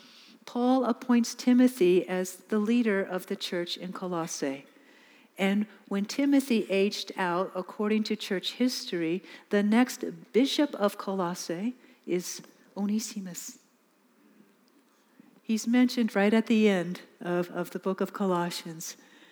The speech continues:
So this likely illiterate peasant slave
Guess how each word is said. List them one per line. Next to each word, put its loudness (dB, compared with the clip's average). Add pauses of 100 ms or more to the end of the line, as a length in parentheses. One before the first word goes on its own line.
(260)
So 4
this 6 (480)
likely 4
illiterate 4
peasant 0 (180)
slave -2